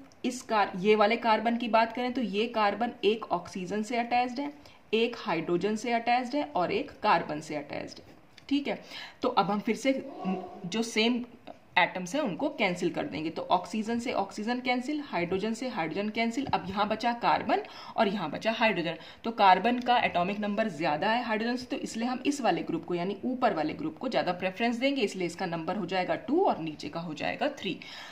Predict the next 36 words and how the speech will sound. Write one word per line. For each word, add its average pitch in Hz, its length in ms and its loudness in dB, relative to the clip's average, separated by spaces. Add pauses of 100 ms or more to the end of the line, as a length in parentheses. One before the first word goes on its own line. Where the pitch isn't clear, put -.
(140)
तो 269 60 4
अब 226 300 6
हम 254 160 2
अगर 254 180 0
movement 202 480 2
देखें 196 280 -2
तो 214 180 0
ये 190 200 4
हो 220 160 0
गया 208 180 0 (100)
वन, 196 300 0 (480)
ये 202 120 0
हो 202 140 2
गया 208 180 0 (160)
टू 247 280 2 (180)
और 185 120 -2
ये 160 140 -2
हो 160 120 -4
गया 202 220 -2
थ्री। - 260 -6 (220)
तो 247 60 0
हम 254 180 2
किस 254 240 -2
तरह 247 180 0
से 262 160 2
move 247 260 0
कर 269 180 0
रहे 294 120 2
हैं? 285 60 2
हम 226 160 -2
फिर 302 180 0
से 285 180 0
एंटीक्लॉकवाइज 175 840 -2
चल - 140 -6
रहे 160 140 -6
हैं। 156 100 -8